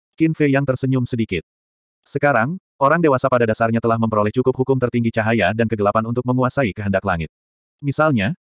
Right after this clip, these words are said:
Mu Tianyang dan yang lainnya bahkan telah memberi mereka delapan hukum tertinggi cahaya dan kegelapan. Delapan kedalaman tertinggi dari hukum-hukum tertinggi. Ini sudah merupakan semua hukum tertinggi selain hukum hidup dan mati serta hukum cahaya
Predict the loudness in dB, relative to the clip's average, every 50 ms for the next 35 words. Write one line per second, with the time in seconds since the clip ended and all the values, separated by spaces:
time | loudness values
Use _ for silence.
0 | _ -2 0 0 2 2 2 2 2 2 2 2 2 2 2 2 2 2 0 2
1 | 0 0 2 0 0 0 0 0 0 0 0 0 0 0 2 2 2 2 0 0
2 | 0 0 0 2 0 0 0 0 0 0 0 0 0 0 -2 -2 -2 -2 -2 -2
3 | -2 -2 -2 0 0 0 0 0 0 0 -2 -4 -2 -2 -2 -2 -2 0 0 -2
4 | -4 -4 -8 _ _ _ _ _ _ _ _ _ _ _ _ _ _ _ _ _
5 | -4 0 2 2 4 2 0 0 2 2 2 2 4 2 2 0 -2 -2 -2 0
6 | 0 0 0 2 0 0 0 0 0 0 0 0 0 0 0 -2 0 -2 -4 -4
7 | -4 -4 -6 -8 -8 _ _ _ _ _ -4 -2 -2 0 0 0 0 2 2 2
8 | 0 0 0 0 -2 -2 -2 0 0 0 0 0 0 0 -2 -2 -2 -2 0 0
9 | 0 0 0 0 0 0 0 0 0 0 0 0 2 0 0 0 2 0 0 2
10 | 0 0 0 0 -2 0 -2 -2 -2 -2 -2 -2 0 0 0 0 0 -2 0 0
11 | 0 2 0 0